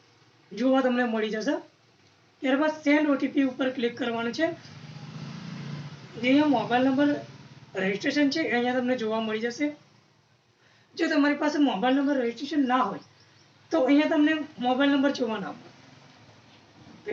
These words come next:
એના માટે તમારે રજિસ્ટ્રેશન કરવાનું રહેશે, અથવા તમારે મોબાઈલ નંબર રજિસ્ટ્રેશન કરવું હોય, તો ત-, તમે મને WhatsApp પણ કરી શકો છો, જેનો WhatsApp નંબર પણ આપણે આપેલો છે.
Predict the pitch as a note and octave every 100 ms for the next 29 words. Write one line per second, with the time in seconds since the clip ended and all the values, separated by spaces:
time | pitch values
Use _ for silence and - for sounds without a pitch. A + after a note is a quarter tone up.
0 | B3+ C#4 D4 D4 C#4+ C#4 C#4 G3 F#3 C4+
1 | C4+ C4+ C4+ C#4 C4+ C4+ D4 D4 B3 -
2 | C4 - - - - - - - - B3
3 | A#3+ C#4 D4+ B3+ A3+ B3 B3+ B3 B3 A3+
4 | G3+ C4+ B3+ B3 A#3 _ _ _ _ -
5 | - _ _ - B3 C4+ C4 D4 D4 -
6 | - _ _ - B3+ C4+ C4 C#4 C#4 -
7 | - - - - G#3+ A#3+ C4 C#4+ D#4 C#4+
8 | C4 B3 A#3+ B3 C4 C4 D#4+ - - -
9 | - - - - A#3+ C#4 C#4 B3 C#4+ C#4
10 | C4+ B3+ B3+ C4+ B3 F4 F4+ D4 C4+ C4+
11 | C#4